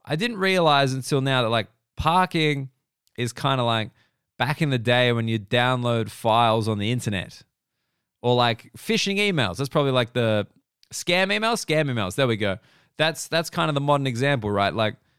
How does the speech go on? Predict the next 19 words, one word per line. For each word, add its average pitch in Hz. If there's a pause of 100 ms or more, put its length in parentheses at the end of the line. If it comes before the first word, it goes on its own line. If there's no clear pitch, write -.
(200)
'cause 139
a 135
scam 190
email, 131 (600)
to, 131
to -
know 185 (500)
that 139
it's 135
a 131
scam, 139
like, 123 (340)
it's 135
difficult, 175 (480)
it's 131
difficult 185
to 160
explain. 135
<laughs> -